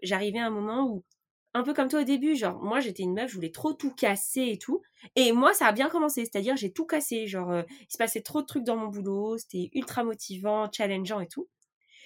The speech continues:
Et en fait, au bout d'un moment, je suis arrivée dans une espèce de, d'une routine, mais pas une routine positive, une routine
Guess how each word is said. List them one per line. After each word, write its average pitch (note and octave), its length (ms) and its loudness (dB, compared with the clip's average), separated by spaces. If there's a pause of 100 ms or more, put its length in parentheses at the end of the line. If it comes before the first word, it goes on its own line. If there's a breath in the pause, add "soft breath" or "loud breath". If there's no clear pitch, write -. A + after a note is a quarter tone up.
(300 loud breath)
Et A3+ 80 4
en A3 40 2
fait, E4 180 2
au B3+ 60 4
bout F#3+ 80 -2
d'un G#3 120 0
moment, G#3 160 -2
je - 60 -4
suis A#3+ 60 -4
arrivée F#3+ 140 0
dans F3+ 80 0
une F#3 60 -2
espèce F3+ 240 -6
de, F3+ 220 -8
d'une F#3+ 240 0
routine, C#4+ 540 0
mais A3 100 2
pas F4+ 140 4
une C#4+ 120 6
routine A#3 340 -2
positive, A3+ 640 -2 (600 soft breath)
une A#3+ 120 2
routine A#3+ 340 4